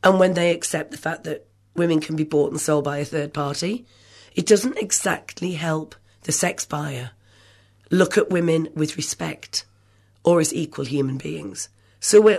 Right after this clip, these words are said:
all affected by it. But of course, the women who are the most affected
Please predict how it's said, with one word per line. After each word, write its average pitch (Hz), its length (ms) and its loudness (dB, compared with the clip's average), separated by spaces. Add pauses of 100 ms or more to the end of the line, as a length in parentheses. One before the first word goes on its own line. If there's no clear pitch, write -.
all 214 280 8
affected 170 460 -10
by 147 200 -16
it. - 340 -18 (520)
But 170 80 -12
of 170 80 -8
course, 185 180 -6
the 190 100 -10
women 185 220 -4
who 185 100 -4
are 160 40 -6
the 156 100 -4
most 156 280 -6
affected 165 500 -12